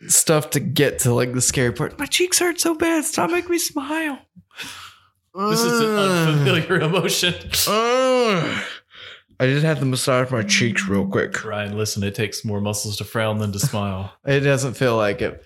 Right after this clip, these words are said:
Speaker 2: But it takes zero to just sit there with a dumbass look on your face.
Speaker 1: Well,
Speaker 2: Just what
Speaker 1: I
Speaker 2: I do most of the
Speaker 1: well,
Speaker 2: time.
Speaker 1: yeah, I mean, I exuberate dumbass. I wish these people would stop sending me stuff on Instagram saying they wanna message me.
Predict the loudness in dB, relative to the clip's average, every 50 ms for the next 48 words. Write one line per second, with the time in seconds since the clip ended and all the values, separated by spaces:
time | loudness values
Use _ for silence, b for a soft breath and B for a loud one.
0 | _ -4 -2 -2 -2 0 -2 -2 -2 -2 -2 0 0 0 0 0 0 -2 -4 -4
1 | -2 -2 -2 0 0 -2 -2 -2 -2 -2 -2 -4 -6 -8 -4 -4 -4 -4 -4 -4
2 | -4 -4 -4 -4 -4 -4 -2 -4 -2 -2 -2 -2 0 0 0 2 2 2 0 0
3 | -2 B B B B B B B B -4 0 2 2 2 2 0 -2 -6 -8 -8
4 | -8 -6 -2 0 2 2 2 2 2 2 0 -2 0 0 0 0 0 0 -2 -2
5 | 0 0 2 2 2 2 2 2 4 4 4 4 2 2 2 2 0 2 0 0
6 | 0 2 2 2 4 2 2 0 0 0 2 2 2 2 2 2 2 2 2 2
7 | 0 0 0 0 2 2 2 2 2 0 2 0 0 -2 -2 B B B B B
8 | B B B B -2 0 2 2 2 4 2 2 0 0 -4 -2 0 2 2 2
9 | 2 2 0 0 -2 0 0 2 2 4 2 2 2 2 2 2 2 2 2 2
10 | 2 2 2 2 2 0 0 0 -2 -2 0 0 2 2 2 2 2 0 0 0
11 | 0 0 0 0 0 2 2 0 0 0 0 0 0 0 0 0 0 -2 -2 -2
12 | -2 -2 0 0 0 -2 -4 -6